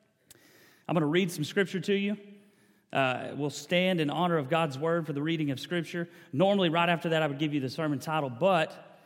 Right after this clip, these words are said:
I'm excited about my title today, and I've gotta do a little bit of intro to it. So if you'll stand to your feet this morning, I'm gonna read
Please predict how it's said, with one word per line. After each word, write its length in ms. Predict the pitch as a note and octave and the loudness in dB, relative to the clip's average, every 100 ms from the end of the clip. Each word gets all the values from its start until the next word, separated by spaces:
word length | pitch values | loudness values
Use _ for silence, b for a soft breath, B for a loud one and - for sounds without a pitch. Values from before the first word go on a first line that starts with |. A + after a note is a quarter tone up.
| b b b b b | b b b b b
I'm 120 | B2 C3+ | -8 -8
excited 480 | - - E3+ F3 | -6 -4 -2 0
about 240 | D3+ D3 C#3+ | -2 -2 -4
my 100 | B2+ | -6
title 320 | - D#3+ C3+ | -4 -4 -4
today, 240 | B2+ C#3 | -4 -2
and 80 | C#3 | -2
I've 80 | A#2+ | -2
gotta 220 | C#3+ C3 | -4 -4
do 160 | B2 B2+ | -4 -4
a 20 | |
little 380 | B2 C#3+ F#3+ F3+ | 0 2 2 0
bit 140 | F3+ | 0
of 140 | D#3+ D3+ | -2 0
intro 520 | F3+ D#3+ - C#3 B2 | 0 -2 -2 -4 -4
to 300 | - D3+ A#2+ | -4 -4 -2
it. 180 | A2 - | -6 -4
So 100 | C#3+ | -2
if 100 | C#3+ | -2
you'll 80 | |
stand 280 | E3+ G#3 G3 | -2 0 0
to 20 | |
your 80 | E3 | 0
feet 220 | D3+ F#3 | -2 -4
this 160 | D#3+ - | -4 -4
morning, 260 | D#3 D3+ C#3+ | -2 0 0
I'm 80 | |
gonna 140 | D#3 C3+ | -2 -2
read 480 | C3 E3+ E3 D3+ | -2 0 2 0